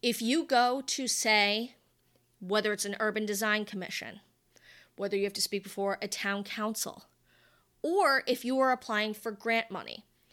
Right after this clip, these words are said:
either through the shippo, which often state historic preservation offices will give money in the form of grants for this type of thing,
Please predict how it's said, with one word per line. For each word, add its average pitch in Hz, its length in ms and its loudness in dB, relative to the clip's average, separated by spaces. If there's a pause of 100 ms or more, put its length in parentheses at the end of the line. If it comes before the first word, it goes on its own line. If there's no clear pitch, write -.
(300)
either 214 240 2
through 202 200 0
the 190 80 -6
shippo, 185 640 -2
which 208 300 2
often 208 460 0
state 202 240 -2
historic 196 300 -2
preservation 190 480 -4
offices 214 440 -6
will 214 180 2
give 233 240 2
money 226 460 -2
in 220 180 0
the 220 60 2
form 220 240 -2
of 226 140 -4
grants 202 340 2
for 208 100 -6
this 196 140 -2
type 196 180 -4
of 202 60 -10
thing, 208 240 -4